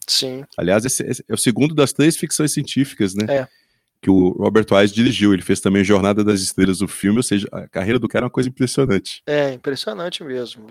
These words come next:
Speaker 1: <laughs> É, passeou em vários, por vários gêneros.
Speaker 2: E o estilo de direção dele, igual o Renato falou, aí é, é clínico nesse filme.
Speaker 1: Sim, sim.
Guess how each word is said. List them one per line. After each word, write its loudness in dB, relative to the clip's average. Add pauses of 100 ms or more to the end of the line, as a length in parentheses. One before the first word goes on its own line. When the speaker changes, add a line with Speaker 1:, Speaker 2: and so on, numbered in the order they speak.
Speaker 1:
<laughs> -16
É, 0 (120)
passeou 0
em -4
vários, 0
por -12
vários 0
gêneros. -18 (760)
Speaker 2:
E 6
o 8
estilo 2
de -2
direção 2
dele, 2
igual 2
o 0
Renato -2
falou, 0
aí 0
é, -4
é -8
clínico 0
nesse 0
filme. -6
Speaker 1:
Sim, -10
sim. -18